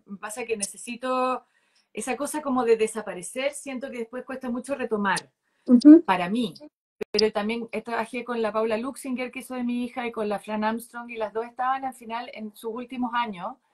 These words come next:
Speaker 1: Era complicado para ellas, pero lo terminaron igual. Eh, pero era súper complicado. Pero, pero igual, le, igual se puede hacer, sí, pero yo tenía dos hijas, entonces no, no era
Speaker 2: Ujú.
Speaker 1: fácil, <laughs> ¿cachai?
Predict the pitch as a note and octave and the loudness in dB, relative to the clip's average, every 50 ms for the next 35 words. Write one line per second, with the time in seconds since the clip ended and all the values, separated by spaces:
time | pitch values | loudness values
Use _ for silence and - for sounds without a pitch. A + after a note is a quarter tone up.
0 | _ _ _ _ _ _ _ _ - - G#3 A#3 C#4+ C#4 D4+ D4 A#3+ C#4 C4 A3 | _ _ _ _ _ _ _ _ -2 0 4 4 4 2 2 -2 -2 -4 -2 2
1 | C4 C4 C#4 C4+ C4 C4 B3+ - B3+ C#4 C#4+ B3+ C4 C4 C4 - A#3 A#3 A3+ A3+ | 4 4 4 4 0 -2 -6 -6 -8 -10 -8 -6 -8 -8 -8 -8 -10 -10 -8 -8
2 | G#3+ A3 A3 F#3+ G3+ G#3 G#3+ A3 A3+ A#3+ B3 B3 B3 A3+ A#3+ G#3+ E3+ D#3+ D3+ - | -8 -8 -10 -10 -8 -8 -8 -8 -8 -8 -8 -8 -8 -6 -6 -6 -6 -6 -8 -14
3 | _ _ _ _ _ _ _ _ _ _ _ _ - - - - G3+ F#3 G#3 A3 | _ _ _ _ _ _ _ _ _ _ _ _ -14 -14 -8 -6 -4 -2 0 0
4 | A#3 C4 C#4 C4+ - C#4+ A#3+ D#4 D4+ - D4+ C#4 C#4 D4+ - G3 D#3+ D3+ D3 C#3+ | 2 0 0 -2 -4 -6 -6 -6 -6 -6 -8 -8 -8 -10 -8 -6 -6 -6 -6 -8
5 | - _ - - G#3+ G#3 A3 A3 A3 G#3+ - - A3+ G#3+ A3 G3+ B3 B3+ C#4 C#4 | -12 _ -4 -2 0 2 4 4 2 2 0 -4 -6 -4 -2 0 0 0 0 0
6 | C#4+ - - B3 G#3 _ - B3 A3+ A#3+ C4+ C#4 - D#4+ - - D4 C#4 C#4+ C#4 | -6 -8 -8 -12 -14 _ -12 -10 -6 -6 -6 -6 -4 -8 -6 -4 -4 -2 -2 -2
7 | B3+ - - C#4 C4+ C#4 D4+ D#4 - - A#3+ G#3+ - A3 A3 G3+ A#3+ A3 B3+ A#3+ | -4 -6 -8 -6 -6 -6 -6 -10 -14 -12 -14 -12 -8 -8 -8 -8 -8 -8 -6 -4
8 | B3 C4 B3+ C4 C4 A#3+ C4+ A#3 - - F3 D#3+ E3 F3 F3 G#3 G#3 - A3+ A3 | -2 -2 -2 -4 -6 -6 -6 -8 -8 -10 -14 -14 -14 -12 -10 -10 -10 -6 -4 -2
9 | A3 A3 A3 G#3+ C4+ A3+ A3+ B3+ D4 D#4+ - - - F#3 E3 - - D#3+ E3+ F#3 | -2 0 6 8 8 8 8 8 10 10 10 10 6 -2 -4 -4 -8 -6 -4 -4
10 | G3 - - _ _ _ _ - G3 F#3 _ - - G3 A#3 C4+ | -6 -6 -10 _ _ _ _ -8 -8 -8 _ -6 -4 -4 -4 -4